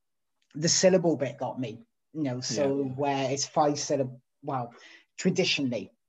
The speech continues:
Speaker 1: it's five syllables, it's seven syllables, it's five syllables.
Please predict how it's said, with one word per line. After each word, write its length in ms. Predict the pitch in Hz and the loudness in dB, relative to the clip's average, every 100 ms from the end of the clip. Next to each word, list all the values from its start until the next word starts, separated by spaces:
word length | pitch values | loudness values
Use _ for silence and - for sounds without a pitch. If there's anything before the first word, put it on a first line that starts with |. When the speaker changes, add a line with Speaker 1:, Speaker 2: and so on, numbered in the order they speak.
| _ - | _ -12
Speaker 1:
it's 140 | - 131 | -8 -8
five 340 | - 151 147 | 0 2 2
syllables, 800 | 135 147 135 127 131 127 127 127 | 0 0 0 0 -2 -2 -4 -8
it's 160 | - - | -8 -6
seven 380 | - 131 120 | -4 -4 -4
syllables, 680 | 123 - 120 113 117 117 117 | -4 -4 -6 -6 -4 -4 -6
it's 100 | 113 | -8
five 280 | - 139 127 | -2 0 0
syllables. 580 | 120 120 107 104 - - | -2 -6 -8 -10 -8 -10